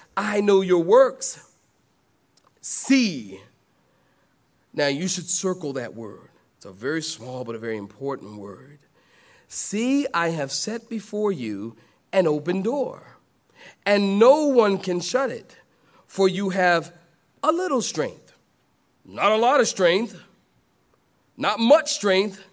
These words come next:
just a little strength. "Have kept my word," that's what you've done, "and you have not denied my name." Notice Jesus says, "I know your works. See,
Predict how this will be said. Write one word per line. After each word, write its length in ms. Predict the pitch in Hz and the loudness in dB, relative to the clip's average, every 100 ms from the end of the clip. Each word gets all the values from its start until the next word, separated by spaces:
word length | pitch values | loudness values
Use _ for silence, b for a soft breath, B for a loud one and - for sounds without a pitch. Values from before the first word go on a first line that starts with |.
| _ _ _ _ _ _ _ | _ _ _ _ _ _ _
just 200 | - 381 | -10 -8
a 40 | 277 | -2
little 420 | 190 151 170 - _ _ _ | 0 0 -2 -8 _ _ _
strength. 540 | - 139 113 104 135 _ _ _ _ _ _ _ _ _ _ _ _ _ | -12 -6 -6 -8 -18 _ _ _ _ _ _ _ _ _ _ _ _ _
"Have 260 | 214 233 - | 0 0 0
kept 240 | 269 269 | -4 0
my 160 | 254 269 | 2 2
word," 380 | 269 269 214 | 6 6 6
that's 200 | 180 208 | 2 -2
what 180 | 175 170 | -4 -8
you've 160 | 147 131 | -8 -6
done, 380 | 143 151 185 185 _ b b b b | -6 -6 -10 -14 _ b b b b
"and 180 | 131 131 | -6 -4
you 120 | 131 | -4
have 220 | 123 120 | -4 -6
not 440 | 117 139 175 202 - b b | -4 -2 -2 -4 -10 b b
denied 760 | - 120 117 147 170 170 180 175 - | -10 -6 -4 -4 -2 -2 -4 -8 -16
my 600 | 117 123 127 127 131 139 _ | -8 -4 -2 -4 -6 -10 _
name." 640 | 117 123 120 110 98 95 104 B B B | -10 -6 -6 -6 -12 -18 -20 B B B
Notice 500 | 165 196 220 208 - | -2 2 2 0 -4
Jesus 440 | - 180 156 156 | -8 -10 -8 -10
says, 380 | - 160 131 127 | -6 -2 -2 -2
"I 160 | 131 139 | -6 -8
know 360 | 151 156 190 | -4 -2 0
your 220 | 202 190 170 | -2 -2 -4
works. 400 | 147 156 143 - | -2 -4 -4 -10
See, 960 | - - 190 185 185 180 135 120 101 | -14 -10 -10 -8 -8 -8 -8 -10 -14